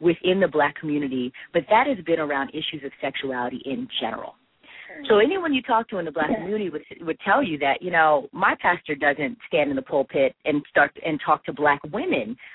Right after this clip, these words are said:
about their own sexuality and, and, and using condoms and protecting themselves, even though black women have been, are the, are the, the, the,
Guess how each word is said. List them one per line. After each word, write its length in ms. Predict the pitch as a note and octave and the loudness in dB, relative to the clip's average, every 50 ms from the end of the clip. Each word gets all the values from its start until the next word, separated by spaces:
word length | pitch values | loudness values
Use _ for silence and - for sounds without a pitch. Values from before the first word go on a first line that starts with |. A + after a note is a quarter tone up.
| - - - | -4 0 2
about 340 | E3+ D#3 D#3+ D3+ C#3+ C#3+ | 2 4 4 4 2 2
their 120 | - D#3 D3 | 2 0 0
own 180 | C3+ C3+ C#3 - - | 0 0 -2 -2 -4
sexuality 680 | C#3 B2+ - - C3 C3 B2+ B2+ B2+ A#2+ B2+ B2 A#2 - | -6 -6 -6 -6 -2 0 0 0 0 -2 -4 -4 -4 -4
and, 260 | C3 C3 A#2+ A#2+ - | -4 -4 -4 -6 -6
and, 260 | - B2+ A#2+ A#2+ A#2+ B2 | -6 -6 -6 -6 -6 -6
and 220 | - C3 B2 B2+ | -6 -6 -4 -4
using 220 | C3+ C3+ C3 B2 B2 | -4 -6 -6 -8 -8
condoms 420 | - - B2 B2+ B2+ A#2 A#2 B2+ | -4 -4 -4 -4 -4 -4 -6 -8
and 120 | - B2+ | -10 -14
protecting 360 | B2 B2 - - B2 - C3+ C#3 | -18 -12 -10 -10 -10 -10 -10 -10
themselves, 480 | D#3 E3+ F3 - - C#3 B2 B2+ - - - | -10 -10 -10 -8 -6 -6 -4 -4 -6 -6 -4
even 280 | F#3+ F#3 D#3+ E3+ E3 | -2 0 2 4 4
though 160 | D#3 D3 C#3 C3+ | 6 6 6 4
black 280 | B2+ C#3+ C#3 C3+ - | 4 2 0 0 0
women 360 | - D3 D3 C#3+ C#3 C3+ C3 | 0 0 2 2 2 2 0
have 180 | B2 C3 B2+ A#2+ | 0 -2 -2 -2
been, 260 | B2 B2+ B2 A#2 B2+ C3+ - - - - - | -2 -2 -2 -2 -2 -4 -6 -12 -18 -4 0
are 160 | - D3+ D3+ | 2 2 2
the, 80 | B2+ D3+ | 2 2
are 200 | - C3+ C#3 C3 | 2 4 2 2
the, 260 | A#2+ C3+ C3 B2+ B2 A2+ | 2 0 -2 -2 -2 -4
the, 200 | A2 B2+ A#2 A#2 A2+ | -4 -4 -4 -4 -4
the, 140 | A#2 B2+ | -6 -6